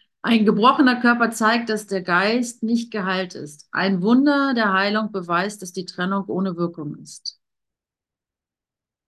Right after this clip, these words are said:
Ein gebrochener Körper. Was du ihm beweist, das glaubst du. Die Macht des Zeugnisses kommt von deinem Glauben.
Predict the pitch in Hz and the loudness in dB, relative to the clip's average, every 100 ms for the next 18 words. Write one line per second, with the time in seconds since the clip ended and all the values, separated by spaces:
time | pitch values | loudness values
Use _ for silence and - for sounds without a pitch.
0 | _ _ _ _ _ _ _ _ 151 160 | _ _ _ _ _ _ _ _ -6 -6
1 | 151 190 202 202 170 147 147 - _ _ | -4 -4 -2 -4 -6 -10 -12 -20 _ _
2 | _ _ 208 233 233 254 277 269 - 240 | _ _ 2 2 2 0 2 0 2 4
3 | 269 269 269 247 233 - _ 175 220 202 | 4 2 2 2 0 -12 _ -6 -2 2
4 | 220 226 196 208 - 208 - 190 196 190 | 4 4 2 -4 -8 -8 -2 0 0 -2
5 | - 151 143 147 151 190 202 240 240 254 | -12 -10 -10 -10 -4 2 4 2 0 -2
6 | 233 233 - - - - 202 220 208 165 | -2 -4 -10 -12 -12 -2 0 0 -2 -6
7 | - - - 214 233 220 202 185 185 175 | -10 -10 -2 0 0 -2 -2 -2 -2 -4
8 | 175 165 165 151 143 - | -2 -2 -2 -4 -8 -12